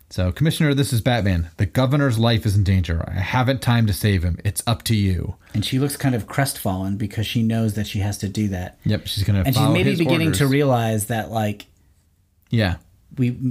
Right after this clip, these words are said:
Speaker 2: oh, shoot, am I gonna have to be working with Batman? I don't wanna do
Speaker 1: Like,
Speaker 2: that.
Speaker 1: she's gotta save the governor, and he knows this, and she didn't know that.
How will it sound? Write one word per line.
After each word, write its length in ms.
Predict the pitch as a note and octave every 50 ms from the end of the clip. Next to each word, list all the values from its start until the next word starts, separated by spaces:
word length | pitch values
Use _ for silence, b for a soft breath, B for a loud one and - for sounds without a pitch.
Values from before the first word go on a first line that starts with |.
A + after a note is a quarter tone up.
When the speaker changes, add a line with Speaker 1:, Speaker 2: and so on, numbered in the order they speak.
| - B1+ C3 -
Speaker 2:
oh, 240 | - - - A2 A2
shoot, 400 | - - - - B2 G2+ - -
am 80 | A#2
I 120 | A#2 B2 C3
gonna 160 | C3+ C#3 C3
have 160 | B2+ C3 B2+
to 80 | - B2+
be 100 | B2+ A#2
working 300 | A2+ A#2+ A#2 - - B2
with 160 | A#2 A2+ -
Batman? 420 | - A2+ G#2+ G#2+ B2 A#2+ A#2 A#2+
I 140 | - - A#2
don't 160 | A2+ A2+ G#2
wanna 180 | G#2+ G#2 G2+ G2
do 80 | F2 G2+
Speaker 1:
Like, 120 | B2+ F#2
Speaker 2:
that. 120 | D2+ D2+ -
Speaker 1:
she's 160 | - A2 -
gotta 200 | - B2+ C#3 C#3+
save 200 | - B2+ A2+ E2
the 60 | G2+
governor, 340 | F2+ G#2+ A#2 A#2+ A2+ F#2+ F#2+ G2+
and 80 | F#2+
he 120 | D#2+ G#2+ A#2+
knows 300 | A2 A2+ A#2+ C3+ B2+ A2
this, 160 | A2 G2+ -
and 80 | G2+ -
she 180 | - - C3+ C3+
didn't 220 | D3 A#2+ G2 G2
know 200 | G2 F#2 F#2 F#2
that. 340 | F2 F#2 F#2 G2 G#2 -